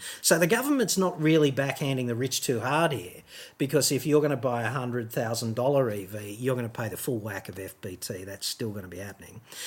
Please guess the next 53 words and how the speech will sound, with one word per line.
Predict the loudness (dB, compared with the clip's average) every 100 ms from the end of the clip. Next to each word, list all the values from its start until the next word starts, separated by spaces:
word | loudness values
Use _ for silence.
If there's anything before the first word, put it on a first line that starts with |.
| -4
But | 4
if | 4 4
you | 4
want | 4 4 2
one | 2
of | 4
these | 4
more | 4 2
affordable | 4 6 6 6 4 6
E | 6
Vs, | 6 6 6 6
then | 4 4
it | 4 0 0
just | -2 0 0 -2
got | -6 -6
a | -8
whole | -8 -10 -8 -4 -2 -2
lot | -2 -6 -10
more | -10 -10 -10
affordable. | -14 -12 -10 -10 -12 -18 -20 -14 -10 -6 0
And | 4
I |
ran | 6 6
the | 6
numbers | 6 8 6 6
on | 2 0
this | 0 4 4 4
with | 4 6
some | 6 8
dudes | 8 8
I | 6 4
know | 4 4 2
at | 0 0
novated | 0 2 4 4 6 4 4 2
lease | 0 2 4 2 0
australia | -2 -2 0 0 -2 -4 -8 -10 -12 -14 -14 -6
dot | -6 -6
com | -8 -2 0 0
dot | 0 -2
A | -4 -4
U. | -2 0 0 0 -4
And | 2
before | 2 4 6
you | 6
type | 6 4 2 2
that | 2 4
into | 2 0
Google, | 4 4 4 -2
I'll | -6
just | -4 -2
save | -4 -6
your | -10
fingertips. | -10 -10 -10 -12 -10 -12